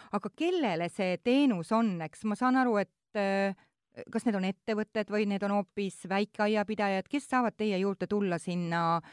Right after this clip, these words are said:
kuidas te ütlesite, sinna katsekööki või, või kuidas see oli?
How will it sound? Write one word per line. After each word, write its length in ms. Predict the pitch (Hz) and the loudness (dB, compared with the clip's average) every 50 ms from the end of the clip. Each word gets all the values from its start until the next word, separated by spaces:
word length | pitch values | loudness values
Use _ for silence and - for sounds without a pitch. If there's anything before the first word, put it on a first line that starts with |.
| - - - - - - | -20 -20 -20 -20 -20 -8
kuidas 220 | _ 226 208 214 - | _ -4 -2 -2 -2
te 80 | 214 | -4
ütlesite, 440 | 202 - 190 - - 170 - - 180 | -4 -4 -4 -4 -4 -4 -4 -6 -6
sinna 400 | - 185 185 180 175 175 170 170 - - _ _ _ _ _ | -4 -2 0 2 2 2 2 0 -2 -6 _ _ _ _ _
katsekööki 840 | - 196 - _ - - 196 180 - 196 190 185 175 - _ - 175 160 | -4 -4 -4 _ -6 -6 -6 -2 0 2 2 2 0 -2 _ -6 -4 -2
või, 300 | 160 160 160 156 160 151 - | 0 0 0 0 -2 -2 -4
või 100 | 180 175 | -6 -4
kuidas 280 | - 190 180 175 - - | -2 -2 -4 -4 -2 -2
see 80 | 175 | -2
oli? 140 | 170 160 151 | -2 0 -2